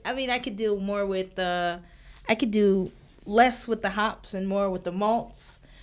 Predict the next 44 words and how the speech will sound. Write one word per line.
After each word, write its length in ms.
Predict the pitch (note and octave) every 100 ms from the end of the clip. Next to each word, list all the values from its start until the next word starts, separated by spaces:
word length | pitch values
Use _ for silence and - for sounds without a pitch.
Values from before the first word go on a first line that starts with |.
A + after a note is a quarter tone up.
| - -
But, 220 | E4 -
you 80 | C3+
know, 220 | D3 - -
whatever. 440 | - - C4+ A3+ F3
I 140 | F#3
g-, 100 | A3+
I 60 | A#3+
gave 200 | B3+ C4+
it 80 | B3+
a 60 |
shot, 420 | A#3 G3 F#3+ - - -
and, 420 | G3+ A3 A3 G#3+ G#3+
uh, 160 | A3 G#3
it's 120 | G#3+
a 60 |
new 160 | A#3 A#3
flavor 320 | A#3 A3+ A3+
for 140 | A#3+ A#3+
me. 220 | B3 B3+
I 40 |
learned 260 | A3 G#3 G3+
to 80 | G3
appreciate 600 | F#3+ B3 A#3 - A#3+ B3
it. 160 | A#3+ -
I 60 |
wanna 140 | F#3+ F#3
say 140 | F#3
thank 360 | F#3 G#3+ G#3+ G#3+
you 160 | A3
to, 300 | G#3+ - G#3
uh, 240 | F#3+ F3+ F3+ - - - - - -
to 100 | F#3+
the 60 | G3
young 260 | G3+ G#3
lady 340 | G#3 G3+ G3+ G3
at 140 | F#3+
the 120 | F#3+
Hundred 300 | G3 G3 G3+ G3
and 120 | F#3
twenty-fifth 560 | G#3+ G3+ F#3+ - G#3+
Street 460 | G#3+ - A3 G3+ F3+
Whole 320 | - G#3+ A3+
Foods 680 | A3 A#3+ A#3 A#3 A#3 A#3+ -
named 220 | G3 F#3+